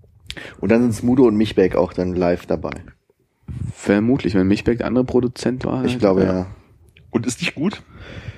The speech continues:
Speaker 1: Äh, nee, äh, doch, äh,
Speaker 3: <laughs>
Speaker 1: oh, vom Stil her schwierig.
Speaker 3: Okay.
Speaker 1: Aber
Speaker 3: Was waren die, waren die Alternativen besser?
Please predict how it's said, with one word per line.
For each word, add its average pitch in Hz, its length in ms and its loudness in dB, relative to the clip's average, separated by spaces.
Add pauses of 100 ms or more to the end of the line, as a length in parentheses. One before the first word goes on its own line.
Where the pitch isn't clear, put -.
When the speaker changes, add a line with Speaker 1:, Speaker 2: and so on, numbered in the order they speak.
(220)
Speaker 1:
Äh, 147 300 6
nee, 175 560 2
äh, 143 540 4
doch, 131 520 0
äh, 123 320 4 (280)
Speaker 3:
<laughs> - 260 -12
Speaker 1:
oh, - 100 -16
vom - 180 -10
Stil - 300 -6
her 117 180 2
schwierig. 120 480 -2 (180)
Speaker 3:
Okay. - 300 -2 (680)
Speaker 1:
Aber 107 580 4
Speaker 3:
Was 104 140 -2
waren 107 120 2
die, 95 140 0
waren 104 100 2
die 110 80 2
Alternativen 110 600 -2
besser? 220 360 0